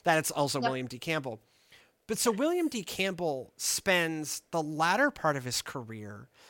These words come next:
Speaker 1: being a chaplain to Klan members because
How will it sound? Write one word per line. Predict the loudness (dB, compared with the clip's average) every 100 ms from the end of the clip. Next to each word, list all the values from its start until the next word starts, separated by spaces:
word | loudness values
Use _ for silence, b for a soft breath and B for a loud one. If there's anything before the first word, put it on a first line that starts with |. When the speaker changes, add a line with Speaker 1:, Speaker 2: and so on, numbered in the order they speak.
| b -2
Speaker 1:
being | 0 0 -2
a | -4
chaplain | 0 2 2 0 -2 -2 -2 -6 _
to | -4 -2 -4
Klan | -6 -2 0 0 -2
members | -6 -12 -18 -14 -14 -14 _ _ _ _ _ _ _ _ _ _ _ _
because | -4 0 6 10 10 10 2 -4